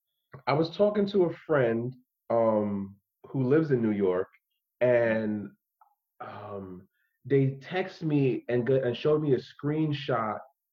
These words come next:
Speaker 1: of a, um, of an apartment, and they were like, "Oh, like, this is crazy! Like, they're actually ac-, they're actually accepting, um, the thing you was talking about, like, the Bitcoin thing."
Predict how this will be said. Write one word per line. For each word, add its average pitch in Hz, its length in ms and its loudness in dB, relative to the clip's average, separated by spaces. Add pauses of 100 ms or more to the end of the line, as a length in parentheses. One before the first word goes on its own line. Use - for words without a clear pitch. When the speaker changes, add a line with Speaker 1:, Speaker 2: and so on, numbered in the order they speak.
(120)
Speaker 1:
of 117 240 -2
a, 107 180 0
um, 95 760 -6 (460)
of 120 120 0
an 117 80 0
apartment, 104 760 -2 (1300)
and 110 440 2
they 123 80 0
were 139 60 4
like, 123 180 2
"Oh, 156 180 0
like, 120 340 2
this 139 180 -4
is 147 100 -6
crazy! 170 440 -2
Like, 117 220 0 (280)
they're 127 200 2
actually 147 420 0
ac-, 143 300 -4
they're 131 280 2
actually 139 320 0
accepting, 127 600 -2
um, 117 220 -2
the 107 80 -2
thing 147 180 0
you 143 80 4
was 123 120 0
talking 139 260 -2
about, 101 260 0
like, 101 160 -2
the 104 80 -2
Bitcoin 110 520 0
thing." 87 200 -4